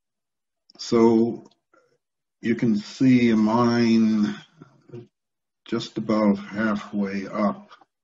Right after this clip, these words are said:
and we'll take a walk up to that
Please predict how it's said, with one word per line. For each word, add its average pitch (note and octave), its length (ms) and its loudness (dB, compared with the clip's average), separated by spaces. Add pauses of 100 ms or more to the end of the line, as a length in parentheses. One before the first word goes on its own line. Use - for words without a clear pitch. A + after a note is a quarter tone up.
(1600)
and G2+ 520 4
we'll A2 360 0
take A#2+ 300 -2
a G#2+ 60 -2
walk G#2 580 -2
up A#2 300 -6
to G#2 140 -4
that F#2+ 380 -4